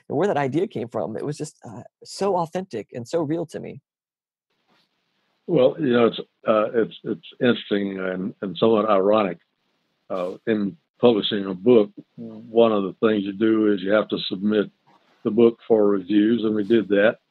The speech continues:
Speaker 2: And, uh, the first three that came in, two of them were very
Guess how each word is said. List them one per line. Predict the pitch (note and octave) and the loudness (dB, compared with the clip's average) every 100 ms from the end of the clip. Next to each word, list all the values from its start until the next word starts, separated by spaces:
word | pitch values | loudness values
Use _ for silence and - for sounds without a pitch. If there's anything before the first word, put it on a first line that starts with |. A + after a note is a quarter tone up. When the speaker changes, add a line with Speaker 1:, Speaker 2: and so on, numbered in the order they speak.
| _ _ _ _ _ _ | _ _ _ _ _ _
Speaker 2:
And, | A#2 G#2+ G#2 G#2 | 0 2 2 0
uh, | G#2 G#2 G2 | 2 2 0
the | F#2+ - | -4 6
first | C3+ - | 6 6
three | - B2+ B2 | 4 6 6
that | G#2 - | 4 4
came | A#2 A2+ A2+ | 4 4 4
in, | B2 G#2+ G2+ - _ _ _ _ _ - - | 4 4 0 -4 _ _ _ _ _ -4 6
two | E3 | 8
of | B2 | 8
them | A2 G#2+ | 6 4
were | G#2+ G2+ | 2 2
very | G#2 B2 A#2+ A2+ G#2+ | 4 6 6 6 2